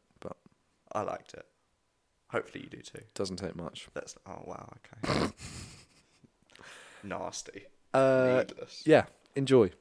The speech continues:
Speaker 2: Thanks, guys.
Speaker 1: Oh, this week's drink of the week
Speaker 2: Oh, how do we forget?
Speaker 1: is Meantime London Anytime I P A,
Speaker 2: Yeah.
Speaker 1: which
Speaker 2: From
Speaker 1: was bloody nice, actually.
Speaker 2: Yeah, I agree. It's a shame there just wasn't much of it.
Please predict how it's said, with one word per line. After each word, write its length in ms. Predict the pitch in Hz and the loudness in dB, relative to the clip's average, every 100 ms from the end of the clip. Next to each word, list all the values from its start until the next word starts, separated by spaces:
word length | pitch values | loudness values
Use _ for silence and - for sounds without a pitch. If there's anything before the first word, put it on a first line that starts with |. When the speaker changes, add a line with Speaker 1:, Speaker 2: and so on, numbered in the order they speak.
| _ | _
Speaker 2:
Thanks, 160 | 127 104 | -8 -6
guys. 260 | 95 98 - _ - | -4 -6 -8 _ 10
Speaker 1:
Oh, 140 | 156 | 10
this 180 | 135 151 | 10 6
week's 140 | 165 - | 0 -2
drink 160 | 147 | -2
of 20 | 135 | 2
the 60 | |
week 340 | 135 135 - - _ | 4 4 -2 -14 _
Speaker 2:
Oh, 220 | 165 196 | 0 0
how 140 | 160 196 | -6 -10
do 120 | 98 | -12
we 60 | 92 | -14
forget? 380 | - - 82 - - _ _ | -14 -16 -16 -18 -20 _ _
Speaker 1:
is 320 | 117 113 - - - | 6 6 4 -2 -8
Meantime 760 | 104 135 151 139 143 135 127 123 | -4 0 0 4 4 6 4 0
London 560 | 107 113 117 85 80 - | 0 0 0 -2 -4 -10
Anytime 540 | 104 120 - 107 107 107 - | -8 -8 -4 -4 -4 -4 -6
I 100 | 104 | -8
P 240 | - 107 | -8 -10
A, 200 | 95 90 _ | -10 -18 _
Speaker 2:
Yeah. 160 | 123 65 - _ _ _ _ - | -20 -20 -20 _ _ _ _ -6
Speaker 1:
which 160 | 143 - | -4 -4
Speaker 2:
From 40 | |
Speaker 1:
was 80 | 175 | -6
bloody 240 | - 220 | -2 -2
nice, 340 | 220 233 170 - | 0 -2 -2 -4
actually. 280 | - 139 170 _ _ _ _ _ | -4 -8 -8 _ _ _ _ _
Speaker 2:
Yeah, 240 | - 175 156 170 | -10 -8 -8 -14
I 40 | |
agree. 260 | - - - - _ | -10 -8 -8 -12 _
It's 160 | 120 117 | -14 -12
a 20 | |
shame 320 | - 139 135 123 _ _ _ _ | -12 -12 -16 -20 _ _ _ _
there 80 | 120 | -20
just 180 | - 120 | -20 -18
wasn't 200 | 113 - | -18 -18
much 200 | - - | -20 -20
of 60 | |
it. 120 | - | -20